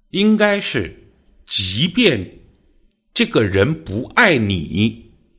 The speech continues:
但他只要不违法，他也有公平的发，发财的可能性和权利。就各位明白我意思吗？就是这个人爱国了，他发财了。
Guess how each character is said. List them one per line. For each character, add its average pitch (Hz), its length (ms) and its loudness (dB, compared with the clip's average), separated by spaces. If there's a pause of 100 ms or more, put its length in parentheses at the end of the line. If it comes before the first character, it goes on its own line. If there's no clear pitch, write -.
(180)
但 180 240 0
他 180 180 0
只 - 260 -4
要 131 140 4
不 147 340 -2
违 123 200 0
法， 87 640 -4 (460)
他 196 320 2
也 135 300 2
有 110 240 -4
公 101 400 0
平 98 360 -6
的 104 220 0
发， 131 400 -2 (240)
发 175 320 4
财 90 380 -2
的 107 400 -2
可 95 240 -4
能 87 200 -4
性 123 280 -2
和 104 180 -4
权 95 320 -4
利。 165 100 -4 (420)
就 147 120 -10
各 165 120 0
位 160 120 4
明 127 180 2
白 165 80 4
我 120 160 2
意 117 80 4
思 113 140 -2
吗？ 101 160 -2
就 139 120 -6
是 135 220 -4 (320)
这 214 100 -2
个 180 120 2
人 165 80 6
爱 214 120 4
国 127 200 4
了， 202 100 2 (100)
他 107 140 -4
发 107 160 0
财 92 180 -4
了。 85 140 -14